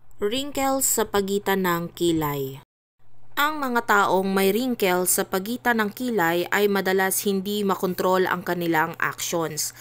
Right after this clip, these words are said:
Sila ay impatient, moody, at stress sa buhay. Sa mga lalaki, masyadong nagwo-worry sa material na buhay pero swerte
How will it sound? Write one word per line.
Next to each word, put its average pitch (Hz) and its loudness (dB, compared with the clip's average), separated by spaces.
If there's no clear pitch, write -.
Sila 226 4
ay 185 -2
impatient, 175 -2
moody, 208 0
at 175 -4
stress 185 -2
sa - -2
buhay. 160 -2
Sa 285 2
mga 262 2
lalaki, 175 0
masyadong 247 0
nagwo-worry 226 4
sa 202 -2
material 185 2
na 254 -2
buhay 180 -2
pero 311 2
swerte 226 0